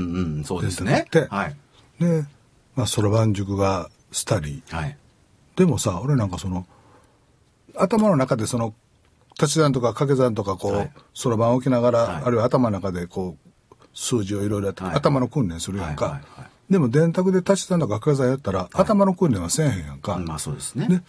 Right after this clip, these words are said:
Speaker 2: そこの頭の訓練も必要やんか。
Speaker 1: うん。必要ですね。
Speaker 2: で、昔からその、読み書きそろばんって言うんやけど、
Speaker 1: うん。はい。
Speaker 2: やっぱり、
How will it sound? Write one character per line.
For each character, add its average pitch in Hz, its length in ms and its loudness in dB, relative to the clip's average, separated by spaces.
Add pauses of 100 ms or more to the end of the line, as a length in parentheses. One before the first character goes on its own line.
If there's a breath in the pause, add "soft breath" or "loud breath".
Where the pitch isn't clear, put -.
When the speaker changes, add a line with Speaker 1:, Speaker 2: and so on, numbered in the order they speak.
(160 loud breath)
Speaker 2:
そ - 160 -4
こ 262 100 2
の 185 160 2
頭 247 300 4
の 247 100 2
訓 220 280 2
練 160 120 4
も 131 140 4
必 - 260 -2
要 165 140 6
や 101 100 -2
ん 73 80 -14
か。 - 120 -12
Speaker 1:
う - 20 -14
ん。 - 60 -18
必 - 200 -8
要 78 120 -2
で 71 60 -2
す 95 140 -6
ね。 160 260 0
Speaker 2:
で、 185 280 2 (140)
昔 123 320 -2
か 139 100 2
ら 131 100 0
そ 135 120 2
の、 131 180 0 (340 loud breath)
読 123 160 4
み 143 80 4
書 117 140 2
き 107 120 -6
そ 110 140 0
ろ 107 80 2
ば 127 180 2
ん 143 100 4
っ - 20 -2
て 147 100 -2
言 110 120 2
う 123 60 2
ん 110 40 0
や 92 80 -2
け 101 140 -8
ど、 170 120 0
Speaker 1:
う - 20 4
ん。 - 40 2
は 80 60 -4
い。 71 80 -8 (440 loud breath)
Speaker 2:
や 180 80 2
っ - 20 0
ぱ 226 140 0
り、 127 180 2